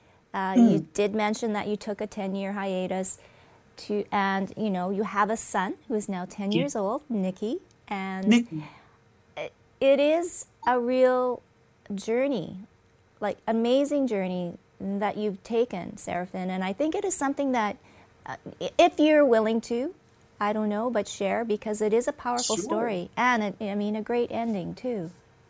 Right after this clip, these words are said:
Speaker 2: It's, um, it is a continual revelation every day. And I don't use that word lightly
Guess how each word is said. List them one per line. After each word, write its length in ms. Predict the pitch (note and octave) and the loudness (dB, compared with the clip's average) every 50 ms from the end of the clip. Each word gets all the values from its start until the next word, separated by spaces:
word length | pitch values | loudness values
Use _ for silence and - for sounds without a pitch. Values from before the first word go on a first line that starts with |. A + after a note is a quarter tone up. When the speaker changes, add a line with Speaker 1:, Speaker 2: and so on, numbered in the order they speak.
| _ _ _ _ _ - - - - _ _ _ - | _ _ _ _ _ -20 -20 -20 -20 _ _ _ 6
Speaker 2:
It's, 380 | G3+ G#3+ G#3 - - - - | 6 6 6 4 -4 -4 -4
um, 380 | G3+ F#3 F3 E3 D#3 C#3+ C#3 C#3+ - _ _ _ _ _ _ _ _ _ _ _ _ _ _ _ _ - | -4 -4 -4 -6 -6 -8 -10 -14 -16 _ _ _ _ _ _ _ _ _ _ _ _ _ _ _ _ -2
it 160 | - G3 G#3 | 0 2 4
is 160 | A3 G3+ - F3+ | 4 2 2 0
a 140 | F3 D#3+ D3+ - _ - | -6 -10 -10 -12 _ -16
continual 1000 | - - F#3 F3 - - - - A#3 A#3+ C4 C4+ C4+ B3+ A#3 G#3 F#3+ F#3 F3 - _ _ _ _ _ _ _ _ _ _ _ _ _ _ _ _ _ _ _ _ _ _ - | -10 -8 -8 -6 -6 -8 -4 0 0 0 0 0 0 0 -2 -2 -2 -6 -12 -18 _ _ _ _ _ _ _ _ _ _ _ _ _ _ _ _ _ _ _ _ _ _ 0
revelation 720 | F3 F3+ F#3+ F#3+ F3+ F#3+ F3+ F3+ F3+ F3 F3 - - F3 D#3+ | 2 4 4 4 4 4 4 4 4 4 4 2 0 0 0
every 240 | D#3 D#3 D#3+ D#3+ | 0 0 0 0
day. 120 | D#3+ E3 D#3 | 0 2 2
And 120 | D#3 F3 | 2 2
I 100 | F#3 G#3+ | 2 2
don't 200 | B3 C#4 C4+ A3+ | 0 0 -2 -2
use 220 | G3 F3+ F3+ E3+ - | -2 -4 -4 -2 -4
that 160 | F3+ D#3+ - | -4 -4 -4
word 200 | D3+ D#3 D#3 C#3+ | -6 -8 -8 -6
lightly 520 | C#3+ D3+ D#3 D#3+ D3+ D3 D3 C#3 C3+ B2+ | -4 -4 -4 -4 -6 -10 -12 -12 -12 -16